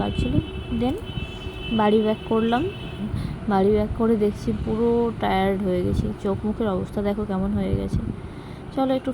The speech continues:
ফ্রেশ হয়ে নিই। আর তার মধ্যে রুমটা দেখো একদম অগোছালো, মানে সত্যানাশ হয়ে গেছে আমার পুরো। ওকে, এবার কি করব না, যেহেতু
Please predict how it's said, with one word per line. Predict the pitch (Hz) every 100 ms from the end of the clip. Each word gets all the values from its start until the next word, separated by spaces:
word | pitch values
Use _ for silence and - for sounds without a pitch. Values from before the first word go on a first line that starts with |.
| -
ফ্রেশ | 247 240 254
হয়ে | 247 247
নিই। | 294 - - -
আর | 240 -
তার | 214 214
মধ্যে | 214 220 202
রুমটা | 196 196 190
দেখো | 196 - 220 208
একদম | 208 208 220 190
অগোছালো, | 190 190 - 208 214 - -
মানে | 202 196 -
সত্যানাশ | 202 - - 202 190 208 220
হয়ে | 196 185
গেছে | 196 185 196
আমার | 180 180
পুরো। | 196 196 190 196 - - - - - - - - 277
ওকে, | 254 285 339 - - - - -
এবার | 247 247 254
কি | 247
করব | 247 247 262 359 - - - -
না, | 240 233 220
যেহেতু | 240 240